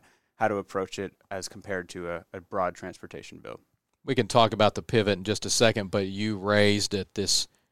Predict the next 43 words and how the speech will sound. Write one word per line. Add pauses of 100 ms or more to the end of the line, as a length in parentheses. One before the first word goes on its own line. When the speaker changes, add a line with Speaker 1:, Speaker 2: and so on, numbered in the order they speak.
(260)
Speaker 2:
scope (180)
creep (360)
on
the
bill.
Is
that
what
killed
it? (760)
Speaker 1:
No,
I,
I
think
what
killed
it
was
sort
of
the (120)
pure
politics
of
it.
The
fact
that,
I
mean, (320)
as
everyone
saw
in
that
very
dramatic (100)
last
meeting,
you
know,
the
president